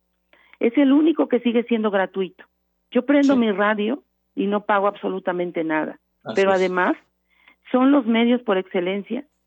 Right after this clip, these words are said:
Speaker 1: que comunican a la gente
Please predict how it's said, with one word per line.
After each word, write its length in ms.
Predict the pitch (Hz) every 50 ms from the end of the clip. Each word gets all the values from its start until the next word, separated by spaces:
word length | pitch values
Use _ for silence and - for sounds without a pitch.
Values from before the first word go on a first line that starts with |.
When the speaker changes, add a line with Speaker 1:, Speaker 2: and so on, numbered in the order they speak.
| _ _ _ _ _ _ -
Speaker 1:
que 340 | - 220 220 226 285 - - _ _ _ _ _ _ _ _ _
comunican 840 | - 226 220 220 226 233 240 277 311 302 - - 285 285 302 294 - _ _ _ _ -
a 100 | 214 220
la 120 | 214 202
gente 460 | - - 254 254 240 240 - - -